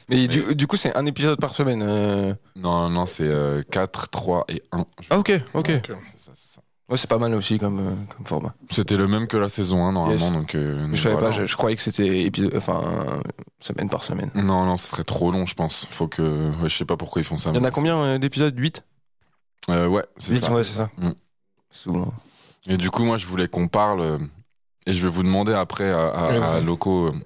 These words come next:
Speaker 2: au Tello aussi, une expérience personnelle, mais Warren, je voudrais qu'on parle du stress que t'as ressenti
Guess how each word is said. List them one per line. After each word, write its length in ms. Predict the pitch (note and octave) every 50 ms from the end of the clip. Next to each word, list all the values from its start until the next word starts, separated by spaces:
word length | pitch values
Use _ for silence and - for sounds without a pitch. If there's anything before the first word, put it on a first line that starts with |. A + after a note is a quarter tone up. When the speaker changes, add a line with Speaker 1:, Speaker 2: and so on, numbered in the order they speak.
| - - -
Speaker 2:
au 60 | E2 D#2+
Tello 280 | - F2+ E2+ F#2 F#2+
aussi, 300 | F2+ D#2+ - - F#2+ F#2+ - _ _ _ _ _ _ _ -
une 80 | F2 F2+
expérience 480 | E2+ - - - F2+ F2 F2 F2+ - -
personnelle, 500 | - F#2 - - - F2+ F#2+ G#2 G#2+ G2+
mais 240 | F2 D#2+ D#2+ D2+ C#2+ - _ _ _ _ _ _ _ _ _ _ _ _ _ _ _ _ _ _ _ _ _ _ _ _ _ _ -
Warren, 320 | F2 F#2 F#2 F#2 G#2 G#2+
je 60 | G2
voudrais 240 | F2+ F2 D#2+ E2 F2
qu'on 180 | E2 - E2+ E2+
parle 280 | - - G2+ G2+ F#2
du 140 | D#2+ D#2+ E2+
stress 460 | E2 - - - - - G#2+ A2 -
que 120 | - - F#2
t'as 240 | F2 - F#2 F2 F2
ressenti 760 | E2+ F2+ F2 - - F#2 F#2 F2+ - - G#2 G#2 G#2+ A2